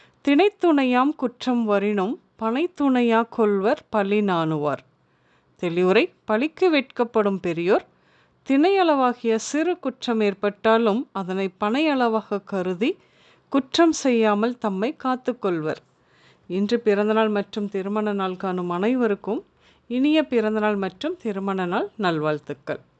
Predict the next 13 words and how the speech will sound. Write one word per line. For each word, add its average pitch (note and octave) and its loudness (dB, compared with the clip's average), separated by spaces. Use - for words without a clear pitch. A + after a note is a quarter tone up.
இன்றைய G#3 2
கிரக G3+ 0
நிலைகள் A3 -2
பார்ப்போம். G3+ -6
இன்று D4+ 2
ரிஷபத்தில் B3 0
குரு, G#3 0
மிதுனத்தில் G3+ -2
செவ்வாய் G#3+ 0
விளிம்பில் G#3 0
இருக்கிறது, F#3+ -2
கன்னியில் C4+ 0
கேது, A#3 4